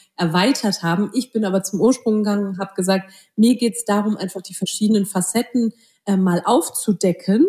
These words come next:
also mal zu gucken, was sind denn die, die Anteile, die Frauen in sich haben, was sind denn die verschiedenen Facetten, die sie in sich tragen, die sie jederzeit aktivieren können. Ja, ich bin dann darauf gestoßen, auf die Arbeit von ihm und fand das so faszinierend, weil ich mir dachte, ja,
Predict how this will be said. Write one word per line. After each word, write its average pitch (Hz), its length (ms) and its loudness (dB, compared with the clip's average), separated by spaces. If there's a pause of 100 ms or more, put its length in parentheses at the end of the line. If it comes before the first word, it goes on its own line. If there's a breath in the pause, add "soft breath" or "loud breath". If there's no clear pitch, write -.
(100)
also 196 180 -2
mal 180 160 4
zu - 120 -6
gucken, 240 420 -2
was 190 180 -2
sind 294 240 2
denn 220 140 0
die, 190 340 -4 (180 loud breath)
die - 120 -6
Anteile, 226 540 0
die 180 120 -4
Frauen 202 420 -2
in 285 180 4
sich 254 240 -4
haben, 190 140 0
was 185 120 -2
sind 262 160 0
denn 220 100 0
die 196 100 -4
verschiedenen 202 540 -2
Facetten, 220 600 -2
die 190 120 0
sie 190 100 -2
in 269 240 2
sich 226 180 -2
tragen, 180 440 -6 (260 loud breath)
die 208 80 0
sie 220 160 0
jederzeit 226 500 -2
aktivieren 190 580 0 (100)
können. 151 180 -8
Ja, 170 100 -2
ich 208 140 -4
bin 196 120 -2
dann 190 140 -2
darauf 190 340 -2
gestoßen, 233 480 0
auf 202 120 -4
die - 120 -12
Arbeit 208 300 -4
von 196 260 -12
ihm 214 180 -4 (360 soft breath)
und 208 100 -2
fand 240 200 0
das 254 140 -2
so 262 100 -2
faszinierend, 254 680 0
weil 202 100 2
ich 196 80 -6
mir 196 120 -2
dachte, 190 260 -4
ja, 190 420 -4